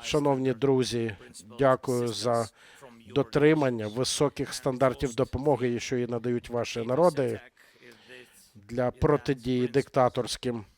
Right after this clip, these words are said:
атакам, які загрожують самим цим принципам. Путін намагається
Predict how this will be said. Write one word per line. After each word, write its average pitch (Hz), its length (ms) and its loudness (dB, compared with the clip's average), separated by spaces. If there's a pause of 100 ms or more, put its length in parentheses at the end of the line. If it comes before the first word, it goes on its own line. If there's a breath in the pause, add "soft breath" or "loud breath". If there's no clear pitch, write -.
(400 soft breath)
атакам, 135 680 2
які 113 320 -4
загрожують 127 600 0
самим 131 340 -2
цим 123 280 -4 (120)
принципам. 131 680 -2 (960 loud breath)
Путін 156 480 2 (1600 soft breath)
намагається 127 1300 0